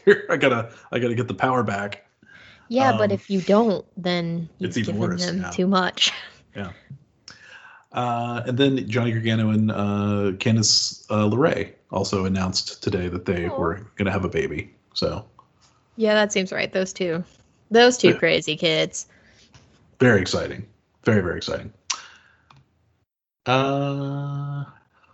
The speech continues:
Speaker 1: there's not a lot of news. C M Punk <laughs> did an interview. So C M Punk's been doing press, like, rounds for Heels 'cause he's a recurring character in the first season of
Speaker 2: Yeah,
Speaker 1: Heels.
Speaker 2: what's his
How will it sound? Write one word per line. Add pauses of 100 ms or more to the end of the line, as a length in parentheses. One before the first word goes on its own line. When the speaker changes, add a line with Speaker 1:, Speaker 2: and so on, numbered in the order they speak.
(640)
Speaker 1:
there's
not
a
lot
of
news. (520)
C
M
Punk (320)
<laughs>
did
an
interview. (140)
So
C
M
Punk's
been
doing (440)
press, (220)
like,
rounds
for
Heels
'cause
he's
a
recurring
character
in
the
first
season
of
Speaker 2:
Yeah,
Speaker 1:
Heels.
Speaker 2:
what's
his